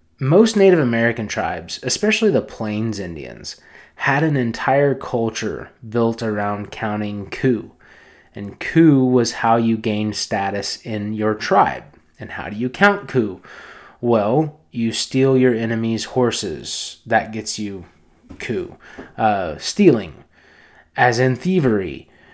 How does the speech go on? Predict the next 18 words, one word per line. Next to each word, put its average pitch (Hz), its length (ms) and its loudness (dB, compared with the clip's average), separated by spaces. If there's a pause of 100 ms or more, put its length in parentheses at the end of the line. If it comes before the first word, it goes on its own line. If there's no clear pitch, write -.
(260)
Uh, 123 180 2
you 123 220 4
wanna 135 200 4
know 117 160 2
what 107 140 2
else 185 440 4
counts - 640 -4
or 127 220 6
gets 147 320 -2
you 139 100 2
some 117 240 -2
coup? 180 400 8
Taking 170 540 0
the 151 100 2
scalps 131 560 -2
of 120 140 0
your 123 140 4
enemies. 123 760 0